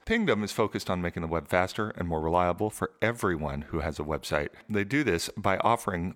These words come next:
powerful and easy-to-use tools and services. For example, if you're a Pingdom user, monitoring the availability and performance of your server, database, or website,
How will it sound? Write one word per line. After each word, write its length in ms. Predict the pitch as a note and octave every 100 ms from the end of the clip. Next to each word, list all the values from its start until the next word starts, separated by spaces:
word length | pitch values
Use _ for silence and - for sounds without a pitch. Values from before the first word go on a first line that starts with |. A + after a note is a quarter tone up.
| -
powerful 460 | G2+ A#2 A#2 C#3+
and 200 | C3+ F#2+
easy-to-use 520 | F#2+ G2+ A2 G2+ F#2+ -
tools 400 | C3+ C3+ C3+ A#2+
and 100 | -
services. 540 | G2+ F2 - D2 -
For 140 | - D#3
example, 440 | A#2+ G#2+ D3 D3+ - _ -
if 140 | - B2
you're 100 | A#2
a 40 |
Pingdom 400 | - A#2 G2+ F2+
user, 320 | F2+ G#2 C#3 - - -
monitoring 480 | G#2+ A2 B2 B2 A2+
the 80 | G2
availability 580 | F2+ G2 F#2 G#2+ G#2 G2
and 120 | E2+
performance 520 | G2 - A#2+ A2 -
of 80 | F2+
your 80 | F#2
server, 380 | - A2+ A#2 A2
database, 440 | G2+ F#2+ F#2+ F#2+
or 160 | - F2
website, 480 | F#2+ - F2+ E2+